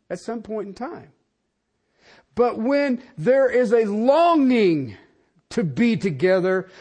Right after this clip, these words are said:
when there is a mourning over any offense that we have committed to each other, and there's a zeal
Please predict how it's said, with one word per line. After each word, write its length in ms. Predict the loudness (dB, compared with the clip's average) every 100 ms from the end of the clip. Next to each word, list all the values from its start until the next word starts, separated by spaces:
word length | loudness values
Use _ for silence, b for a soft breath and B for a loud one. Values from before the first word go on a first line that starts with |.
| B
when 240 | 0 2
there 220 | 4 4 4
is 140 | 2
a 60 | 2
mourning 760 | 2 2 4 4 2 2 0
over 440 | 2 2 2 0 0
any 300 | -2 0 0
offense 500 | 0 -2 -4 -4 -2
that 160 | -2
we 200 | -2 0
have 200 | 0 -2
committed 460 | -4 -2 -2 -2 -2
to 120 | -4
each 260 | -4 -6 -4
other, 360 | -4 -2 -4 B -4
and 160 | 0 2
there's 240 | 2 2
a 100 | -2
zeal 760 | -4 -4 0 2 4 4 2